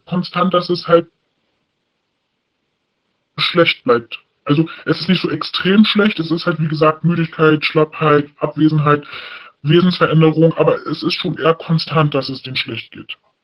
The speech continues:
Und jetzt kommen halt neue Sachen dazu, die Ödeme, der Tremor, der, der Hautausschlag.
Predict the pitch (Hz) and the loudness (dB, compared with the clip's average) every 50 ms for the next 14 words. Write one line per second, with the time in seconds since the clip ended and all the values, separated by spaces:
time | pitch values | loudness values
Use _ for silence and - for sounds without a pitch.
0 | _ _ _ _ - 147 143 160 175 180 175 - - 185 180 170 170 170 151 151 | _ _ _ _ -2 -2 2 2 2 2 2 2 2 2 4 4 4 2 4 4
1 | 151 151 156 160 156 160 147 - - 147 139 135 127 - - - 135 127 139 127 | 4 4 4 4 2 2 0 -2 -2 -2 -2 -2 -4 -4 -4 -10 -10 -10 -10 -10
2 | 110 135 143 143 151 151 151 151 147 147 147 143 127 113 135 143 147 - - - | -8 -8 -4 -2 2 2 2 2 2 0 -2 -2 -4 -4 -4 -4 -4 -4 -4 0
3 | 156 156 151 147 143 139 139 135 135 135 139 - - - - - - - 139 139 | 2 2 4 4 2 2 2 0 0 -2 -4 -6 -18 -20 -20 -10 -4 -2 0 2
4 | - 156 160 165 - 110 156 156 - - - 147 139 135 135 135 - - | 4 2 2 2 2 0 0 0 0 -2 -2 0 0 0 -2 -4 -6 -16